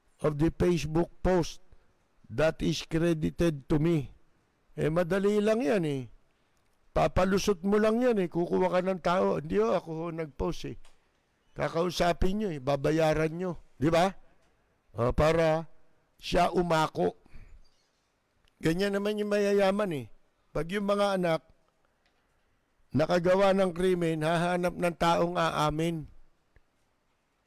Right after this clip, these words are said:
Sasalunong kaso. Sasagutin lahat ang gastos.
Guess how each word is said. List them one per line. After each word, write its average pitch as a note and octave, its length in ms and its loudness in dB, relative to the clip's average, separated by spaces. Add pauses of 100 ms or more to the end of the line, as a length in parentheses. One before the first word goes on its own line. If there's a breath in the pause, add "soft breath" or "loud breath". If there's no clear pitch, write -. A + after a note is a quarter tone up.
(140)
Sasalunong E3 720 0
kaso. D3+ 480 0 (1080)
Sasagutin C#3+ 760 -2
lahat D#3+ 300 2
ang D#3 140 -4
gastos. F3 680 -2